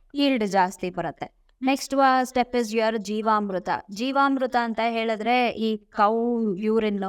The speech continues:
ಕೌ ಡಂಗು, ಆಮೇಲೆ ಅದ್ರ ಜೊತೆಗೆ ಬೆಲ್ಲ, ಜಾಗರಿ, ಆಮೇಲೆ ಇನ್ನೇನಾದ್ರೂ ಉಳಿದಿರೋ ಹಿಟ್ಟುಗಳು, ಕಾಳುಗಳೆಲ್ಲ ಇದ್ರೆ ಅದನ್ನೆಲ್ಲ ಹಾಕ್ಬಿಟ್ಟು ಅದನ್ನ they'll, ಆ,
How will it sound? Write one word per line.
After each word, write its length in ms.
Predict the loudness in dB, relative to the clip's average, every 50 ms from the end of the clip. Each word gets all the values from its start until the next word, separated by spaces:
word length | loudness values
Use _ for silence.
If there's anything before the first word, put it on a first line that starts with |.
| -8 -6
ಕೌ 320 | -2 0 0 2 2 0
ಡಂಗು, 580 | 0 0 0 0 -2 -2 -4 -4 -4 -6 -6 -8 _ _ _ _ _ _ -4
ಆಮೇಲೆ 300 | 0 0 2 2 2 2
ಅದ್ರ 360 | 2 2 2 2 0 0 -2
ಜೊತೆಗೆ 840 | -2 -2 -4 -6 -2 -2 -2 0 0 0 0 0 0 0 -2 -2 -4 -8 _ _ _ _ _ _ _ -20
ಬೆಲ್ಲ, 320 | -10 -6 -4 0 2 2 2 2 0 -2 -8 _ _ _ _ -4
ಜಾಗರಿ, 640 | 0 2 2 2 2 0 -2 -2 -2 -4 -6 -8 _ _ _ _ _ -6
ಆಮೇಲೆ 480 | -2 0 0 0 0 0 0 0 0 0
ಇನ್ನೇನಾದ್ರೂ 480 | 0 0 0 0 0 0 0 0 0
ಉಳಿದಿರೋ 400 | 0 0 0 0 0 0 0 0
ಹಿಟ್ಟುಗಳು, 480 | -2 -2 -4 -4 -4 -4 -2 -2 -4 -4
ಕಾಳುಗಳೆಲ್ಲ 680 | 0 2 2 2 2 2 0 -2 -2 -2 -2 -2 -2
ಇದ್ರೆ 280 | -2 -2 -2 -2 0 0
ಅದನ್ನೆಲ್ಲ 480 | 2 0 0 -2 -4 -4 -4 -4 -2 0 0 0
ಹಾಕ್ಬಿಟ್ಟು 640 | 0 0 -2 -4 -4 _ -10 -12 -8 -4 -2 2 2
ಅದನ್ನ 340 | 2 2 2 0 -2 -2 -2 0 0 0 -2 -4 -4
they'll, 480 | -4 -2 -2 0 0 0 0 0 0
ಆ, 320 | 0 0 0 0 -2 -2